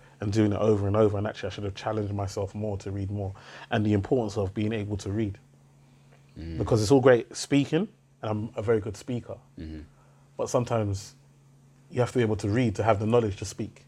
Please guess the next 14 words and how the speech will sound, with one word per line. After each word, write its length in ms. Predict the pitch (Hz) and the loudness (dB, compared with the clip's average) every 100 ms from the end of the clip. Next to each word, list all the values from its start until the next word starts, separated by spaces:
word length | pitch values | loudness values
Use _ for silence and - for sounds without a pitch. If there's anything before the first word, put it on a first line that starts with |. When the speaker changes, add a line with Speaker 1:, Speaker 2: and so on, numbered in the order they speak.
| - | -16
Speaker 2:
Mm-hmm. 540 | 82 85 78 - 80 73 - - | -10 -8 -10 -12 -14 -14 -14 -4
Speaker 1:
And 180 | 117 101 | -2 4
so 380 | 117 107 101 98 - | 6 6 4 -2 -4
what 120 | 104 | 2
happens 300 | 120 117 107 | 2 2 -6
is 100 | 101 | -4
it 60 | 101 | -6
becomes 300 | 95 101 98 | -6 -6 -4
difficult. 480 | 117 104 - - | -6 -6 -12 -12
So 120 | - 110 | -2 0
I 100 | 104 | 2
wish 220 | 123 123 | 0 2
I 100 | 113 | 2
loved, 400 | 110 120 107 | 8 8 6